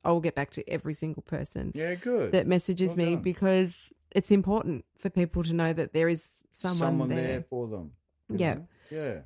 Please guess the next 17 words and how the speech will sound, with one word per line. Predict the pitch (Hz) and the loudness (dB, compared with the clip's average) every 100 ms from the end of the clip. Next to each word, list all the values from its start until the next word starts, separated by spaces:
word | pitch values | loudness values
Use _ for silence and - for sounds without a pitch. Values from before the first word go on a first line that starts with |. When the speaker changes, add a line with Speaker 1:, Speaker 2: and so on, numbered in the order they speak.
| - | -2
Speaker 1:
And, | 175 170 | 0 2
or | 190 190 | 6 6
reach | 185 180 - | 6 2 2
out | 165 - | 0 0
to | - 160 156 | -4 -4 -4
one | - 170 | -2 0
of | 156 | 0
the | |
twelve-step | - 185 175 - 190 - | -2 -2 -2 0 0 0
programs | 202 190 185 180 180 175 | 0 0 0 -2 -2 -4
if | 170 | -6
that's | - - - | -6 -8 -4
needed, | 175 180 180 180 180 170 | -2 0 2 2 0 0
or | 147 147 | 0 -2
if | 151 | -2
you | 165 | -4
need | 170 170 160 | -2 -2 -4